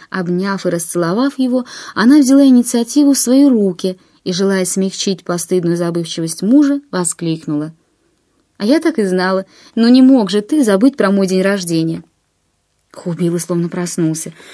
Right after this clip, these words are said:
ведь он действительно забыл о том, какой сегодня день. "Ничего себе, забыть о таком событии!" Начиная с того дня, когда Люче исполнилось тринадцать, они всегда праздновали день ее рождения,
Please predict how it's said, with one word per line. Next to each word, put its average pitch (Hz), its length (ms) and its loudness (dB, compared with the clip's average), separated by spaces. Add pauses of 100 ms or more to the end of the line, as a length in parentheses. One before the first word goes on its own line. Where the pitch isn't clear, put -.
(140)
ведь 185 140 -4
он 240 100 4
действительно 294 580 2
забыл 285 320 4
о 185 80 2
том, 190 140 -2
какой 180 240 -4
сегодня 175 400 -2
день. 165 240 -4 (340)
"Ничего 202 560 2
себе, 202 320 -2
забыть 226 340 2
о 180 60 2
таком 202 280 -2
событии!" 185 600 0 (1700)
Начиная 214 520 -2
с - 60 -4
того 214 260 0
дня, 196 400 0
когда 196 320 -2
Люче 190 400 0
исполнилось 190 600 0
тринадцать, 294 720 2 (360)
они 214 260 0
всегда 214 440 -2
праздновали 247 520 2
день 254 260 4
ее 247 160 2
рождения, 202 640 0